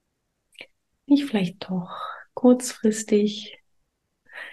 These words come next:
nochmal hierher orientieren, kannst deinem Freund vielleicht später nochmal treffen und kannst in deinem Tempo wieder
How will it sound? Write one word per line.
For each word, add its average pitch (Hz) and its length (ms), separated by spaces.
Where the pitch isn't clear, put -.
nochmal 196 400
hierher 185 680
orientieren, 185 1500
kannst - 640
deinem 160 400
Freund 175 760
vielleicht 170 240
später 247 440
nochmal 202 380
treffen 185 760
und 285 180
kannst 247 260
in 185 140
deinem 185 640
Tempo 180 760
wieder 180 680